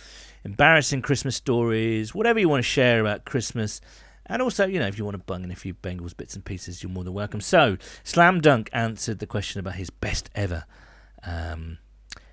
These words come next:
Christmas present, and it was a Z X Spectrum forty-eight K. I'm not expecting you to know what that is, Nathan, quite frankly.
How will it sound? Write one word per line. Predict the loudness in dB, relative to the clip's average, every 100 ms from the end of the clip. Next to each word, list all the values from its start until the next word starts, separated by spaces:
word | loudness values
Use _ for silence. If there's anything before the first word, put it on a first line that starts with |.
| -10
Christmas | -4 -4 -4
present, | -4 -4 -4 -6 -8
and | -8
it | -6
was | -4 -4
a | -4
Z | -6 2 6
X | 6 4 2 -4
Spectrum | -4 -8 _ 0 2 -4 -4 -4 -8
forty-eight | 0 0 0 0 -2 -2 -6
K. | -6 -4 -4 -4
I'm | -4 -4 0
not | 0 -2
expecting | -6 -4 -2 -2 -4 -4
you | -4
to | -4 -6
know | -2 -2 -2
what | -4
that | -4 -4
is, | -6 -6
Nathan, | -10 -12 -14 -18
quite | -20 -18
frankly. | -16 -12 -10